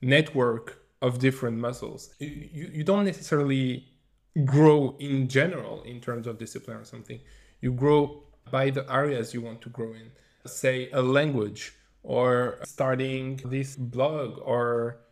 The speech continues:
becoming better at painting. But basically, you grow skill by skill, and if you want to grow in a certain skill, yes, you have to carve, you have to carve that scar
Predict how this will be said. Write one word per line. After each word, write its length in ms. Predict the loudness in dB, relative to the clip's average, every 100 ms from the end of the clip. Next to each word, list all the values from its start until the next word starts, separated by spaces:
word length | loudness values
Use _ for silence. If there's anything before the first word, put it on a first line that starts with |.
| _ _ _ -8
becoming 440 | -8 -4 -2 -2 0
better 280 | 2 4 2
at 340 | 0 -4 -10
painting. 520 | -8 -8 -10 -12 -6
But 160 | -4 -2
basically, 640 | -2 -4 -6 -4 -6 -8 -20 _ _ _
you 120 | -2
grow 340 | 2 4 4
skill 380 | 0 -8 0 0
by 200 | 4 2
skill, 520 | 2 -2 0 2 0 -2
and 340 | -6 -4 -6 -4
if 200 | -6 -2
you 60 | -2
want 340 | 0 -2 -6
to 320 | -4 -2 -2 -6 _ _ _ -6
grow 160 | 2 2
in 100 | 2
a 40 |
certain 380 | 2 0 0 -2
skill, 400 | -4 -4 -2 -2
yes, 340 | 2 0 2 -4
you 60 |
have 180 | -4 -6
to 100 | -10 0
carve, 680 | 4 4 4 0 -8 -20 _ _ _
you 80 | -4
have 100 | -4
to 80 | -6
carve 380 | 4 6 6 4
that 180 | 2
scar 460 | 0 -2 -2 -2